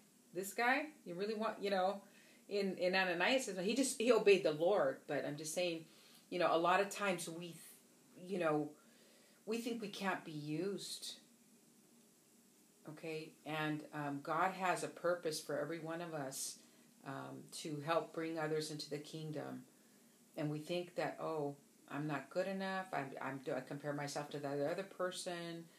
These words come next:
Or, you know, "Hey, I've done all these things. How can God possibly use me?" Well,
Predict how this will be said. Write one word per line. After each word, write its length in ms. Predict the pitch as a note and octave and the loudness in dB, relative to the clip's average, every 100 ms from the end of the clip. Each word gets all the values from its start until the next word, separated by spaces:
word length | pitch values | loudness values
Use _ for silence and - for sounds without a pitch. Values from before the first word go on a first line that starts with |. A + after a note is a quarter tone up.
| - - - | -20 -20 -12
Or, 400 | D#3 D3 C#3+ B2+ | -2 2 2 0
you 160 | D3 D3+ | -6 -4
know, 80 | D3+ | -2
"Hey, 260 | D3 F#3+ | 2 6
I've 200 | E3 D#3+ | 8 6
done 180 | F3+ D#3+ | 4 2
all 320 | - F3 F#3 F3+ | 6 8 8 4
these 280 | G3 F3 | 0 -4
things. 420 | - F#3 D#3 D3 - | -4 -4 -2 -2 -2
How 120 | F3 | -4
can 220 | E3+ E3+ | -2 -6
God 220 | D#3+ E3 D#3 | -2 -2 -4
possibly 640 | - E3 F#3 - E3 D#3+ | -8 -4 -2 -2 -6 -4
use 400 | C#3+ D3+ D#3 D#3 | -4 -4 -4 -4
me?" 260 | E3+ C4 C#4 - - - - - - - | -4 -4 -4 -10 -20 -20 -20 -20 -18 2
Well, 280 | G#3 - | 2 2